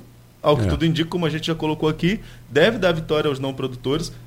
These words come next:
Speaker 1: a não ser que seja adiado esse julgamento e tenha uma questão de vista. Mas
Speaker 2: É.
Speaker 1: voltando à questão do, dos royalties, ô Fernando, ah, eu tive lá na, foi na segunda-feira passada que a gente foi, né, Patrícia?
Speaker 2: Eu só vou colocar uma coisinha pra, pro, pro Fernando. Fernando, você que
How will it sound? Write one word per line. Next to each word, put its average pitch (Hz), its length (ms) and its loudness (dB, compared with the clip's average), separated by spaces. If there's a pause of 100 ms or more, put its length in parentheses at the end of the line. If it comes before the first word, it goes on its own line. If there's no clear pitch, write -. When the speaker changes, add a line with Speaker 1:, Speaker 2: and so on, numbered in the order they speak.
Speaker 1:
a 139 80 -2
não 156 100 0
ser 170 140 0
que 170 80 -6
seja 185 200 2
adiado 151 360 4
esse 151 180 -4
julgamento 147 720 2
e 170 120 4
tenha 156 260 0
uma 160 140 2
questão 170 260 -2
de 165 80 2
vista. 110 380 0 (260)
Mas 196 220 6
Speaker 2:
É. 92 100 8
Speaker 1:
voltando 220 340 2
à 202 60 0
questão 170 340 2
do, 143 200 2
dos 123 220 -6
royalties, 147 600 -2
ô 127 100 -4
Fernando, 110 440 -6 (360)
ah, 170 300 4
eu 160 140 2
tive 180 300 -4
lá 160 220 2
na, 151 260 0 (380)
foi 151 140 0
na 143 460 2
segunda-feira 170 540 -2
passada 160 400 -2
que - 40 -10
a - 80 -10
gente - 80 -14
foi, 165 200 0
né, 160 100 0
Patrícia? 135 240 -2
Speaker 2:
Eu 127 40 6
só 151 180 6
vou 151 160 6
colocar 131 340 4
uma 113 160 4
coisinha 104 320 4
pra, 85 320 4 (140)
pro, 87 340 2
pro 87 400 4 (500)
Fernando. 101 500 6
Fernando, 117 440 6
você 110 440 4
que - 180 -2